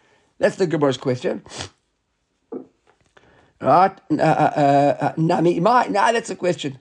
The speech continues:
So do we say, "Hadain Nami Tzedakah Kama," you meant obviously also to Tzedakah?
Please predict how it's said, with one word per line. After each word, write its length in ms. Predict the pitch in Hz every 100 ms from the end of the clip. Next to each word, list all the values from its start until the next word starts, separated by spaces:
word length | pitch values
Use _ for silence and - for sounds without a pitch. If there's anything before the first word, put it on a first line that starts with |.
| _ -
So 140 | 147
do 140 | 190
we 100 | 240
say, 320 | 185 185 190 165
"Hadain 340 | 151 143 160
Nami 180 | 165 160
Tzedakah 320 | - 160 151
Kama," 320 | 151 131 143
you 160 | 156 151
meant 280 | 160 180 170
obviously 400 | 165 170 160 151
also 200 | 139 143
to 120 | 131
Tzedakah? 400 | 120 123 - -